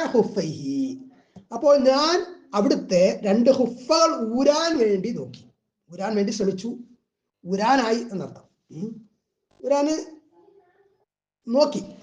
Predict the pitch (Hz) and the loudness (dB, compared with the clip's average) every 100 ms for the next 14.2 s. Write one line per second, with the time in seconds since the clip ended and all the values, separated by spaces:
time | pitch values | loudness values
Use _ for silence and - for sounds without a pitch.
0 | - _ _ _ _ _ _ _ _ _ | -20 _ _ _ _ _ _ _ _ _
1 | _ _ - 208 247 285 285 269 - 339 | _ _ 0 0 0 2 4 4 0 0
2 | 285 254 277 262 302 262 339 370 285 254 | 2 2 0 0 0 2 4 4 4 4
3 | 240 285 285 294 320 311 285 262 247 208 | 4 6 6 4 0 -2 2 2 2 0
4 | 349 - - - _ _ - 269 - 330 | -2 -2 -8 -20 _ _ -6 -4 0 4
5 | 311 320 262 254 214 208 185 269 254 - | 4 4 2 2 2 2 0 -4 -6 -8
6 | - - _ _ _ _ _ 196 285 466 | -12 -20 _ _ _ _ _ -4 0 0
7 | - - _ _ _ _ _ - 220 294 | -2 -16 _ _ _ _ _ -8 0 0
8 | 320 311 - 269 311 349 330 302 294 277 | 2 0 4 4 4 2 2 4 4 4
9 | 269 262 226 226 208 170 151 185 214 214 | 4 2 0 -4 -2 -4 -4 -2 -2 0
10 | 233 208 208 262 285 269 214 175 139 - | 0 2 2 2 0 -2 0 0 -2 -10
11 | - _ _ _ _ _ _ _ _ _ | -18 _ _ _ _ _ _ _ _ _
12 | - - 330 220 170 160 - 180 208 185 | 4 6 6 2 0 -2 -6 -2 0 0
13 | 185 233 226 226 247 208 202 156 220 320 | 0 0 0 2 2 6 6 4 4 4
14 | 240 202 | 4 2